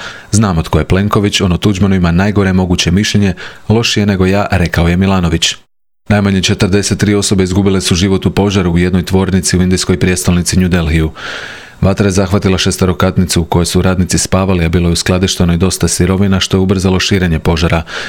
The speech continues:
Više od pedeset ljudi je spašeno i poslano u bolnice zbog udisanja dima.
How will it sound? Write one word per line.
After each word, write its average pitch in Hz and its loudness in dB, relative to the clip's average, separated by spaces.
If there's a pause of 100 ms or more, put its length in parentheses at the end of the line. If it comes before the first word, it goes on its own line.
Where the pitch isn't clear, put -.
(160)
Više 104 2
od 95 -2
pedeset 101 0
ljudi 104 2
je 98 0
spašeno 104 0
i 92 0
poslano 98 0
u - -2
bolnice 95 0
zbog 90 0
udisanja 85 0
dima. 87 0